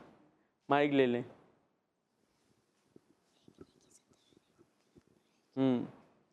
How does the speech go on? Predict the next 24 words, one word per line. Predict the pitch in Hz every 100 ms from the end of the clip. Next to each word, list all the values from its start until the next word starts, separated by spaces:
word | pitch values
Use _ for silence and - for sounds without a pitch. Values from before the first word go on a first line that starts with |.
| _ - - - - _ _ _ _ _ _ - - - - - _ - - - - - - - - - - -
ये | 123
क्या | 107 110
हो | 107
रहा | 110
है? | 123 - - _
आंखें | 107 120 131 131
बंद | 135 131
कर | 127
करके | 131 120 131
दिखा | 120 113 110
रहे | 147
हैं। | 185 - - - _ _ - - - - - _ _ _ _ _ _ - _ _ _ _ _ _ _ _ _ _ 147
अच्छा, | 143
कुछ, | 165 202 196
कुछ | 175 190 160 -
पाँच | 180 208
सौ | - 220
बार | 214
दुरूद | 190 196 208 202
पड़ेगा, | 190 202 226
उससे | 196 220
क्या | 202 214
नहीं | 214
होगा? | 165 143 233 165 113